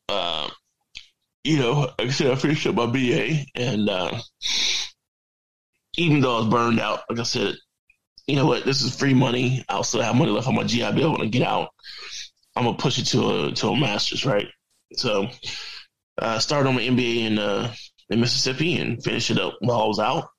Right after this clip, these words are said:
on the job and, uh, you know, knocked it out. I mean, again, it's a lot of unnecessary shit, but, you know,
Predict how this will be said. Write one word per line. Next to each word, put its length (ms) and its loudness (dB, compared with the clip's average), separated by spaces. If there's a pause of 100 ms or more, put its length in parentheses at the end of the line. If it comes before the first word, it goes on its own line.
(1000)
on 160 2
the 80 4
job 600 -2
and, 360 0
uh, 300 0 (380)
you 120 0
know, 120 0
knocked 380 -2
it 80 0
out. 300 -4 (1160)
I 60 2
mean, 300 2 (420)
again, 420 0 (720)
it's 140 -2
a 40 -2
lot 140 0
of 120 0
unnecessary 500 0
shit, 400 -4 (120)
but, 360 -2
you 120 2
know, 220 -2